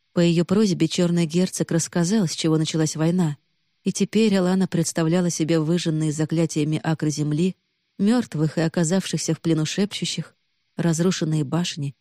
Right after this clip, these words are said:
и испуганных людей. Ей было сложно вообразить, что могло сломать охранные заговоры младшей ветви, если они были хоть немного похожи на то заклятие, что удержало внутри напавших на неё и Нуама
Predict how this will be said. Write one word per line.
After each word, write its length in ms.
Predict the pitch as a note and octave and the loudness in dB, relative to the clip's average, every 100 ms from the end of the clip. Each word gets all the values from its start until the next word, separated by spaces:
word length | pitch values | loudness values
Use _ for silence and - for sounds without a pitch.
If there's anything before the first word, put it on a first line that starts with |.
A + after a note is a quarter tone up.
| _ | _
и 140 | - D#3+ | -2 -2
испуганных 580 | - - D3+ D3 D3+ D3 | -2 -4 -2 -2 -4 -4
людей. 420 | C#3+ C#3 C3+ D3+ _ _ _ _ _ _ _ _ | -4 -4 -6 -8 _ _ _ _ _ _ _ _
Ей 280 | F#3 A3 A3+ | 0 2 2
было 240 | G3 A3 | 2 2
сложно 440 | G#3 A3+ B3+ A3+ F#3+ | 2 0 0 0 0
вообразить, 640 | G3+ F#3 G3+ F#3+ A#3+ - | 2 2 0 0 -2 -2
что 380 | - - A#3+ G#3+ | -6 -2 2 4
могло 320 | F3 E3 E3+ | 2 2 0
сломать 460 | - E3+ G3 G#3+ | 0 0 0 0
охранные 520 | E3+ - F#3+ G3 F#3 F3+ | -2 0 0 2 2 2
заговоры 480 | E3 F#3 F3+ F3+ | 2 0 2 2
младшей 400 | F3 F3 F3+ - | 2 2 0 0
ветви, 480 | F#3 A3 F3 D3+ D3 _ _ _ | 2 2 0 -2 -4 _ _ _
если 380 | - F3 F3 F3 | 0 0 2 2
они 240 | E3+ E3+ G3 | 2 2 2
были 260 | F3+ F#3 | 2 2
хоть 300 | F3 F#3+ F#3+ | 2 0 2
немного 500 | F#3+ G3+ G#3 A#3 D#3+ | 2 4 4 2 2
похожи 460 | D#3 D#3 G3+ G3+ E3 | 0 0 0 0 2
на 120 | D#3+ | 0
то 120 | F3 | 0
заклятие, 680 | E3 D#3+ E3 G#3 - G#3 G3+ _ _ | 0 0 2 0 2 0 0 _ _
что 240 | - - | -6 2
удержало 560 | F#3+ F3+ F#3 D#3+ G#3 F#3+ | 4 4 2 2 2 2
внутри 340 | E3 E3+ F3+ | 0 0 0
напавших 560 | F3+ E3+ F#3+ G3+ - F3 | 0 0 -2 -2 -2 -2
на 100 | E3+ | 0
неё 380 | E3+ E3+ F#3+ F#3+ | 0 2 2 2
и 120 | F3+ | 0
Нуама 520 | E3+ E3 E3 G3+ G#3+ | 2 2 2 2 2